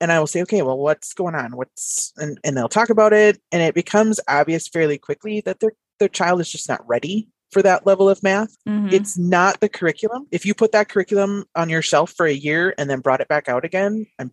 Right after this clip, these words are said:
Speaker 1: betting you would have a different result. So sometimes don't scuttle a whole curriculum thinking, like, it's, it's the curriculum. If we had, s-, if we just had something different for spelling,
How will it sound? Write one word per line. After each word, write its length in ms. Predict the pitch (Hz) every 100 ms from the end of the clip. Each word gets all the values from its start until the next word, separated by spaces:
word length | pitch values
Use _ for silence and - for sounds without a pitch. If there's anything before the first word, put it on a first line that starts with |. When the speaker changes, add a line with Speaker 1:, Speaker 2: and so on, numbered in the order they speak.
| _
Speaker 1:
betting 280 | 143 135 143
you 80 | 139
would 80 | 143
have 160 | 139
a 40 | 127
different 320 | 123 - 90
result. 440 | 123 - - _ -
So 160 | - 185
sometimes 500 | 214 254 254 196 175
don't 420 | - 185 214 208
scuttle 920 | - - - - _ 202 175 202 208 -
a 80 | 175
whole 220 | 196 175
curriculum 720 | - 160 - 208 202 233 254 _
thinking, 420 | - 214 196 185
like, 220 | 170 147 151
it's, 240 | - - _ _
it's 160 | 175 -
the 80 | 480
curriculum. 460 | - 311 202 147
If 160 | 135 -
we 120 | 240
had, 180 | 208 190
s-, 120 | - -
if 200 | 180 190
we 100 | 285
just 160 | 226 -
had 120 | 190
something 280 | 220 175 -
different 340 | 254 - 208 -
for 100 | 175
spelling, 540 | - 175 131 120 120